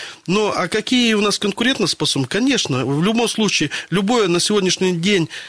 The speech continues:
э, предприятие работающее, оно, э, потенциально конкурентоспособное, э, в будущем создавать, э, какие-то продукты, которые действительно заменят и импортно, и сделают импортное замещение.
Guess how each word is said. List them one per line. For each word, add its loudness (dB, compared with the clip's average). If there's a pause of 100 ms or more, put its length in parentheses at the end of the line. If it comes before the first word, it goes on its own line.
(100)
э, -2
предприятие 0
работающее, 0
оно, 0 (340)
э, -2 (200)
потенциально 0
конкурентоспособное, -2 (320)
э, -2
в 0
будущем 0
создавать, -2 (580)
э, -2
какие-то -2
продукты, -2
которые -2
действительно 0
заменят 0 (380)
и 2
импортно, -2
и 2
сделают 0
импортное -2
замещение. 0